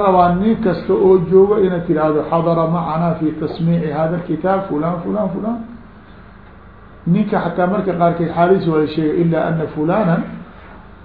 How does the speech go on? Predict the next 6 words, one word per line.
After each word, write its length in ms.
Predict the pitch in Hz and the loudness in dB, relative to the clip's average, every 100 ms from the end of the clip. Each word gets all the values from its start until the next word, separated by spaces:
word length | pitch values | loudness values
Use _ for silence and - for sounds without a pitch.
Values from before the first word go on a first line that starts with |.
| - - | -12 -4
kaana 320 | 156 160 160 | 0 0 0
yancasu 640 | 160 170 165 143 139 151 | 0 0 -2 -4 -4 -2
waqta 260 | 165 - 151 | -4 -4 -8
tasmiic." 580 | - 139 - 151 151 - - - | -8 -12 -8 -8 -8 -12 -20 -18
Waa 160 | 135 | -14
la 60 | 131 | -12